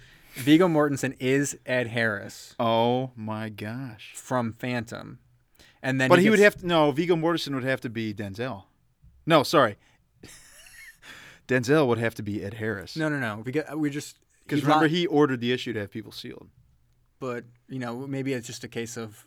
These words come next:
Speaker 1: of one of those classic cases of, like, boosting your resume. Like, "I was totally X O on that ship." When in reality,
Speaker 2: Oh,
Speaker 1: he was just an
Speaker 2: yeah.
Speaker 1: extra. He was just a missile guy or
Speaker 2: And
Speaker 1: whatever.
Speaker 2: somebody's like, "Oh,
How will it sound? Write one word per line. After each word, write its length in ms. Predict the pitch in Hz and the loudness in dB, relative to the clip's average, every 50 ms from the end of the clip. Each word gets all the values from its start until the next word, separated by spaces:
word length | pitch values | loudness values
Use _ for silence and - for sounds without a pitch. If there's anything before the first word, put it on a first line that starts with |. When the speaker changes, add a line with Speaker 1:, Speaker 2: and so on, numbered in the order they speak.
| _ _ _ | _ _ _
Speaker 1:
of 100 | 120 117 | -14 -10
one 120 | 117 113 113 | -10 -8 -8
of 60 | 113 | -10
those 100 | 107 - | -10 -12
classic 400 | - - 113 107 101 - 117 107 | -10 -8 -8 -8 -8 -10 -12 -12
cases 320 | 110 110 - - 113 101 | -12 -12 -12 -14 -12 -12
of, 100 | 113 104 | -10 -10
like, 220 | 107 101 101 - _ _ _ _ _ _ _ _ | -8 -10 -10 -12 _ _ _ _ _ _ _ _
boosting 340 | - 120 110 - - 117 110 | -8 -8 -8 -8 -8 -10 -10
your 100 | 104 104 | -8 -8
resume. 360 | 107 107 107 110 101 98 98 | -6 -6 -8 -8 -10 -12 -12
Like, 160 | 98 98 - 107 | -14 -12 -10 -10
"I 60 | 107 | -10
was 120 | 101 - | -10 -10
totally 340 | - - 117 113 107 104 104 | -8 -8 -6 -6 -6 -8 -10
X 220 | 104 104 - - | -10 -12 -12 -12
O 100 | 117 113 | -12 -12
on 120 | 110 104 104 | -12 -12 -14
that 120 | 101 - | -14 -16
ship." 340 | - - 123 104 90 - - _ _ _ _ _ _ _ _ _ - | -14 -12 -12 -12 -14 -16 -20 _ _ _ _ _ _ _ _ _ -10
When 140 | 123 120 | -8 -6
in 60 | 117 117 | -2 2
reality, 400 | 120 123 127 131 127 - 151 151 | 6 8 8 8 8 6 6 4
Speaker 2:
Oh, 40 | |
Speaker 1:
he 80 | - - | 4 4
was 120 | - - | 4 2
just 100 | 190 208 214 | 2 2 4
an 140 | 220 220 208 | 4 4 4
Speaker 2:
yeah. 80 | 180 127 | 4 2
Speaker 1:
extra. 280 | 104 - - - 107 107 | 2 -2 -8 -10 -10 -8
He 60 | 113 | -8
was 100 | 110 104 | -6 -8
just 140 | 110 - 110 | -8 -8 -8
a 40 | |
missile 260 | 107 110 110 - 104 101 | -8 -8 -8 -8 -10 -12
guy 100 | 98 101 | -12 -14
or 20 | - | -14
Speaker 2:
And 120 | - - - | -14 -12 -10
Speaker 1:
whatever. 100 | 120 117 | -8 -6
Speaker 2:
somebody's 220 | - 151 135 120 120 | -4 -2 0 0 2
like, 100 | 120 123 | 2 2
"Oh, 220 | 123 120 110 - | 2 2 0 -2